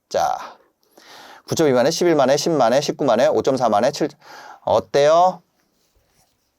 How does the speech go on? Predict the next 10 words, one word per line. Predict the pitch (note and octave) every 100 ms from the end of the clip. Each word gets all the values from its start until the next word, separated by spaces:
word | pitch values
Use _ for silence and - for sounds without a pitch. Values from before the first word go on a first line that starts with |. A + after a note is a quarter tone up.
| _ _ F2
음, | F2 - G#2 _ _ _ _ _ _ _ _ -
이 | D3 E3 D#3+ - _ _ _ _ -
월간 | G#2 C3+ D3+ E3+
일억 | B2 C3 -
뷰라는 | F3+ D#3 B2 G2
것이 | - - F2 - _
지속적으로 | - B2+ C#3 F3 E3 D3
유지하는 | G#2+ A#2 D#3 C#3+
것이 | A2+
가능합니까? | - F#2+ G#2 G#2 E2+ E2+ -